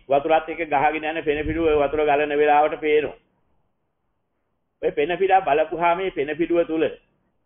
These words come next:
මොනවද තියෙන්නේ? හිතලා බලනකොට පේනවා.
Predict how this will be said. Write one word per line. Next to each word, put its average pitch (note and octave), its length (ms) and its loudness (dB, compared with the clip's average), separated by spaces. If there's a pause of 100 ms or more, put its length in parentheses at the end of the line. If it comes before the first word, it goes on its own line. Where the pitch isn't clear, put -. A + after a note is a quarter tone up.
(400)
මොනවද E3+ 400 0
තියෙන්නේ? D#3 440 -6 (1800)
හිතලා F#3 300 2
බලනකොට F3 460 0
පේනවා. E3 440 -6